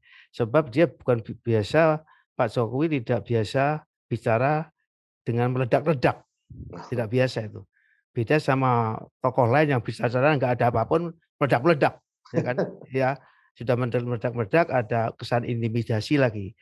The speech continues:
Speaker 1: Jadi menurut saya sekarang yang harus tahu adalah para menteri-menterinya, gitu. Nah, menurut saya ini kan reshuffle-reshuffle ini sudah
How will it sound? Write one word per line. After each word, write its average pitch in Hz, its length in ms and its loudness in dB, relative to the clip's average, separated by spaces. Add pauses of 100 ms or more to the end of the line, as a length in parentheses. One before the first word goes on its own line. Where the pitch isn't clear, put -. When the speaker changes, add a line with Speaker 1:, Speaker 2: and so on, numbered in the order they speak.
(500)
Speaker 1:
Jadi 127 240 -2
menurut 135 160 0
saya 180 160 -2
sekarang 180 320 0
yang 147 160 0
harus 120 240 0
tahu 143 320 0
adalah 135 320 -2
para 135 240 -2
menteri-menterinya, 117 720 -4 (720)
gitu. 104 240 -10 (480)
Nah, 120 80 4
menurut 117 200 -2
saya 131 520 2
ini 175 160 -4
kan 208 160 -2
reshuffle-reshuffle 170 880 0
ini 202 80 -4
sudah 139 320 0